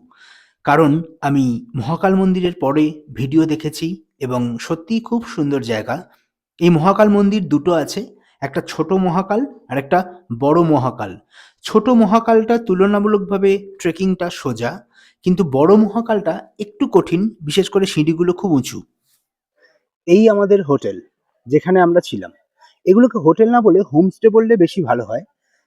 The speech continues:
Speaker 2: এগুলোর স্ট্রাকচারটাই সেরকম, কিছুটা বাংলো প্যাটার্নের, মানে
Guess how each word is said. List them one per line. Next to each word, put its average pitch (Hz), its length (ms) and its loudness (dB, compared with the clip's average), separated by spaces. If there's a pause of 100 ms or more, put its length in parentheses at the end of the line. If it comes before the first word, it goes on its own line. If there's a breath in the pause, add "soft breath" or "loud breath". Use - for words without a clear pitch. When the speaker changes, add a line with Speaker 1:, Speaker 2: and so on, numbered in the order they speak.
(160)
Speaker 2:
এগুলোর 143 340 4
স্ট্রাকচারটাই 180 680 2
সেরকম, 165 420 0 (500)
কিছুটা 185 420 2 (340)
বাংলো 151 400 0
প্যাটার্নের, 180 440 0
মানে 220 160 0